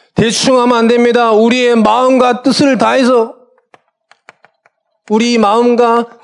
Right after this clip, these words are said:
뜻을 다해서, 목숨과 뜻을 다해서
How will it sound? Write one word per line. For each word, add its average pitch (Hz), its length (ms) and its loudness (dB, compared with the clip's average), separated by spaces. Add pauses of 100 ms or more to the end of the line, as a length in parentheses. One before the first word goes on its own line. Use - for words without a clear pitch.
(160)
뜻을 247 500 -2
다해서, 247 720 -2 (3750)
목숨과 202 540 0
뜻을 233 300 0
다해서 196 400 -12